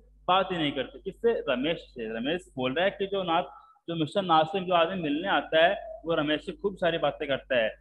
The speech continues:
यहाँ, ठीक है, और जो Mister Nath है वो तो कुछ बोलते ही नहीं है। Well done Nishad, I told him। अब कौन बोलती है? अब माया बोलती है कि well done Nishad, बहुत बढ़िया Nishad, I told him, मैंने उसे कहा।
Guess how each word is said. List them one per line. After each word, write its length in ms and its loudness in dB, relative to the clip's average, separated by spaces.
यहाँ, 180 2
ठीक 160 -4
है, 180 0
और 220 0
जो 140 0
Mister 280 -2
Nath 340 2
है 80 4
वो 120 -2
तो 320 0
कुछ 260 -6
बोलते 300 0
ही 140 4
नहीं 240 0
है। 200 -4
Well 280 6
done 140 4
Nishad, 360 2
I 100 4
told 240 2
him। 280 0
अब 200 -4
कौन 160 -6
बोलती 340 -4
है? 180 2
अब 220 0
माया 220 4
बोलती 340 -2
है 60 2
कि 140 -6
well 200 4
done 120 0
Nishad, 400 0
बहुत 180 -4
बढ़िया 240 2
Nishad, 520 2
I 80 2
told 220 0
him, 100 -6
मैंने 220 0
उसे 220 -4
कहा। 600 -2